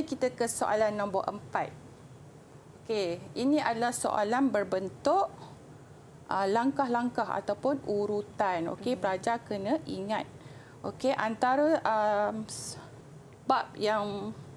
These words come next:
Speaker 1: bertanyakan pasal langkah-langkah atau urutan ni,
Speaker 2: Mhm.
Speaker 1: okey, da-, dalam tingkatan empat, ah,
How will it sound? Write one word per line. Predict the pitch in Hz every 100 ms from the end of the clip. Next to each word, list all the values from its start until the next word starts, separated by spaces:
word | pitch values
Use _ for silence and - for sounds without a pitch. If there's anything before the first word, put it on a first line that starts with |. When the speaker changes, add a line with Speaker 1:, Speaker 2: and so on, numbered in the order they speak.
| - - - - -
Speaker 1:
bertanyakan | - 202 226 220 220 214
pasal | 202 - 202
langkah-langkah | 202 196 202 196 190 180
atau | - -
urutan | 175 180 - 214
ni, | 185 190 330
Speaker 2:
Mhm. | - 185
Speaker 1:
okey, | - 226 269 330 - - - - - - -
da-, | - 185 196
dalam | 196 208 214
tingkatan | 214 208 208 - 214
empat, | 220 - 285 311
ah, | - 185 185 185 185